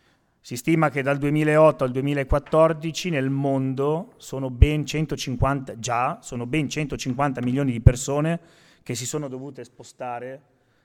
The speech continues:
per, eh, cam-, per i cambiamenti climatici, perché i posti dove vivevano o sono diventati invivibili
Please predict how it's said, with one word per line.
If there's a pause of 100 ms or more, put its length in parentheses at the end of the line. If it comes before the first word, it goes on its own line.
(160)
per, (1080)
eh,
cam-,
per
i
cambiamenti
climatici,
perché
i
posti
dove
vivevano
o
sono
diventati
invivibili